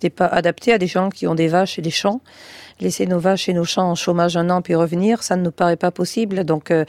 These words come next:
puis c'est pas la culture des, des agriculteurs. Payer quatre à six pour cent de cotisation sociale en plus, puisque je crois que c'est l'hypothèse qui avait été envisagée pour avoir, euh, moins de un pour cent d'agriculteurs qui en bénéficieraient, ceux qui arrêtent leur activité,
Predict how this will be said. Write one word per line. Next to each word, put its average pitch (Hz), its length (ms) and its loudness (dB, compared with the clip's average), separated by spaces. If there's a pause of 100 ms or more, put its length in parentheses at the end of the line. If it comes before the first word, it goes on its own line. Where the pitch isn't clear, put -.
(240)
puis - 80 -6
c'est 208 100 2
pas - 80 0
la 196 100 2
culture 214 500 -2 (220)
des, 170 300 -2
des 170 240 -2
agriculteurs. 165 520 -4 (440)
Payer 226 400 2
quatre - 380 -2
à 202 100 4
six - 280 -2
pour 240 200 -2
cent 220 220 0
de 180 100 -2
cotisation 190 580 -2
sociale 180 380 0
en 175 80 0
plus, 208 260 -4
puisque - 300 -10
je 180 100 -6
crois - 160 -2
que - 80 -6
c'est 196 80 0
l'hypothèse 190 540 -2
qui - 120 -4
avait 180 140 0
été 180 220 -2
envisagée 175 600 0 (460)
pour 208 240 0
avoir, 185 400 2
euh, 156 260 4
moins 180 220 2
de 185 200 -2
un 214 120 2
pour 196 160 -4
cent 202 160 -2
d'agriculteurs 180 540 -2
qui - 160 -2
en 170 80 0
bénéficieraient, 175 680 -2
ceux 196 160 -2
qui 185 240 -8
arrêtent 190 520 -4
leur 160 180 -2
activité, 180 560 -2